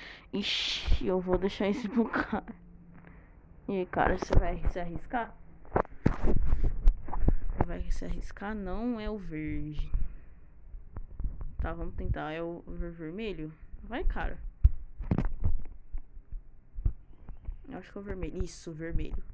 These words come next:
Vermelho vermelho. Agora, cara, você que testa.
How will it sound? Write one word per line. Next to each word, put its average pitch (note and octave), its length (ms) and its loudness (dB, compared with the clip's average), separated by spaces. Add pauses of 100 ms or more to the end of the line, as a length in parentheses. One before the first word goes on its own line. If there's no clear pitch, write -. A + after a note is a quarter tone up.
(1000)
Vermelho E3 280 -2
vermelho. F3+ 500 -4 (560)
Agora, E3+ 320 -8
cara, E3+ 340 -4
você F#3+ 180 4
que - 120 -12
testa. - 460 -10